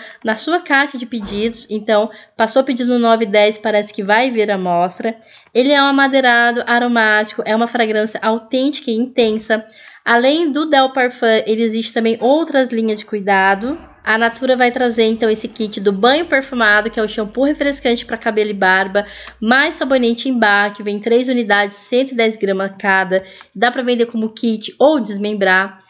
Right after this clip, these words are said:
Tem cuidados com a barba, que é o creme multifuncional pré e pós-barba, mais shampoo refrescante. E o Del Parfum, mais o Rolon, tá bom? Da, da fragrância Natura Homem Elo. Sabonetes Natura, que são garantia de sucesso.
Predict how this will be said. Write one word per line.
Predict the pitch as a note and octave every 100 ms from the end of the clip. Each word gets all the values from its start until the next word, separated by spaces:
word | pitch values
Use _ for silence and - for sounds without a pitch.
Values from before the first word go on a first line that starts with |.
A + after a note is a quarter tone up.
| _ _
Tem | - D4
cuidados | D4+ C#4 B3+ B3+ B3+
com | -
a | A#3+
barba, | G#3+ G#3+ G#3+ G#3+ A3
que | A3
é |
o | G#3+
creme | A#3 G#3+ G#3+
multifuncional | A#3 F4 - C#4 C4+ B3 A3 G#3
pré | G#3+ A#3+ B3 -
e |
pós-barba, | G#3+ A3 G#3+ G#3 F#3+ G3 G3
mais | G3+ A#3+ D#4
shampoo | - B3+ A3+
refrescante. | G#3+ G#3 F#3+ - G3 G3 G#3+ A3 C4+ C4+ - - _
E | C#4+ E4 F#4 -
o | C#4+ D#4
Del | C#4 C#4+ C#4
Parfum, | C#4+ C#4 D4 C4+ B3
mais | C4 C4+ C4+ C4+
o |
Rolon, | C4 C#4+ C#4+ A3+ A3 -
tá | A3+
bom? | G3+ G#3 C4+ F#4 - _ _
Da, | - G3 G#3+ G#3+ G#3 G#3
da | G#3 A3
fragrância | A#3+ A3+ G#3 G#3 G#3+
Natura | A3+ A3 A3 G#3+
Homem | G#3 A#3+ B3+
Elo. | F#3+ F3 E3+ F#3+ - _ - _ _ _ _ _ _ _ _ _ _ - - - - -
Sabonetes | - D4 C#4+ D4 C#4 C4+ C#4+
Natura, | C4 C4 C4 A3+ A#3 B3
que | B3
são | A#3 A#3+
garantia | A#3 D4 D4+ D4 B3+
de | A#3
sucesso. | - A3+ - G#3 G3 G#3 B3